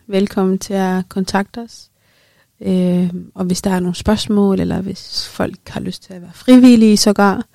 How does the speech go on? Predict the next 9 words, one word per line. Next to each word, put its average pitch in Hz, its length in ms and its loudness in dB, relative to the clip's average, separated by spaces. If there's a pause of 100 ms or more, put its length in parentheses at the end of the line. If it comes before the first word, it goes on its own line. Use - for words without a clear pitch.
(480)
så 190 500 2
vil 190 180 2
vi 190 120 0
mere 202 260 2
end 196 100 0
gerne 190 420 0 (180)
høre 196 220 4
fra - 180 -4
jer. 190 240 -2